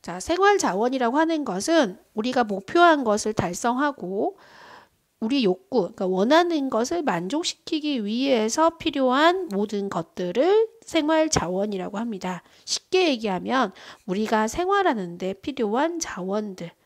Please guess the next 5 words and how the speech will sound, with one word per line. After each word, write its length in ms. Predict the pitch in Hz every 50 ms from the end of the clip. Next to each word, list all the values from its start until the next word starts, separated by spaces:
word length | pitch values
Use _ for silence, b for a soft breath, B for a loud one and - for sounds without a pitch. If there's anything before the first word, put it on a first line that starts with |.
| _ _ _
모든 400 | - 196 233 262 247 311 294 269
것들을 720 | 240 - 165 - _ - 185 175 175 - 269 330 381 415 B B B B B B B
얘기하죠. 600 | 202 165 170 - - 185 180 185 185 - - - - _ _ _ - -
생활 400 | 320 330 349 359 349 349 349 330
자원의 720 | - 214 190 180 190 202 220 226 226 220 220 220 220 214